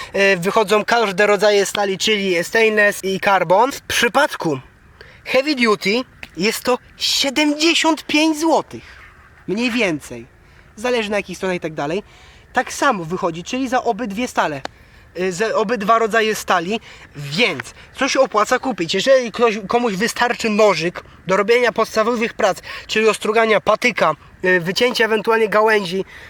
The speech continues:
jakieś i tak dalej, i tak dalej, to zwykły kompanion do tego się nada. Ale jeżeli chcecie coś kupić, to i tak jest w ogóle czterdzieści pięć złotych, to jest niecałe pie-, to nie, jest niecałe pięćdziesiąt złotych.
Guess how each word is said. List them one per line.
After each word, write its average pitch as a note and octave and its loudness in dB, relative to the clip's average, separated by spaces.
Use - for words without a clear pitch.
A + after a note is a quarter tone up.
jakieś F#3+ -2
i G#3 -8
tak G3+ -2
dalej, G3+ -2
i F#3+ -6
tak F#3+ -6
dalej, F#3 0
to G#3 0
zwykły A3 -4
kompanion G#3+ 0
do - -4
tego G#3 -2
się A3+ -4
nada. E3+ 0
Ale G3 2
jeżeli A#3+ 0
chcecie - -2
coś - -2
kupić, F#3+ -4
to G#3+ 2
i B3+ 0
tak D4 -2
jest C#4 -2
w C#4 0
ogóle D4+ 0
czterdzieści C#4+ 0
pięć D4+ 2
złotych, D4 0
to A3+ -2
jest A3+ -2
niecałe A#3+ -2
pie-, A3+ -8
to A#3 -2
nie, C4 2
jest G#3 0
niecałe B3+ 4
pięćdziesiąt B3 0
złotych. C4 -4